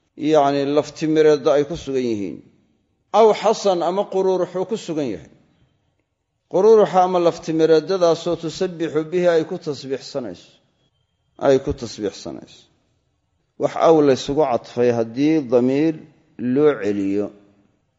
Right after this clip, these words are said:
damiirka loo celiyo waa la ifraadiyaa. Waxa laga dhigaa mufrad.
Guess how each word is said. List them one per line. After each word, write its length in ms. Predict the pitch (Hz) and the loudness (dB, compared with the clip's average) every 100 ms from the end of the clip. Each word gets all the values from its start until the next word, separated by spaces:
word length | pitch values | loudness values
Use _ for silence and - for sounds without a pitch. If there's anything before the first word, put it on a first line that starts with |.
| _ | _
damiirka 440 | 131 147 156 143 131 | 0 2 0 -2 0
loo 220 | 139 147 | 2 2
celiyo 280 | 127 127 127 | 2 2 2
waa 80 | 123 | 2
la 140 | 117 | 2
ifraadiyaa. 760 | 107 - 113 104 90 95 82 76 _ _ _ _ _ _ | -2 -6 -8 -6 -8 -12 -14 -16 _ _ _ _ _ _
Waxa 180 | 120 113 | -14 -8
laga 200 | 117 127 | -6 -4
dhigaa 240 | 117 107 | -4 -6
mufrad. 460 | 113 - 98 90 | -8 -12 -18 -18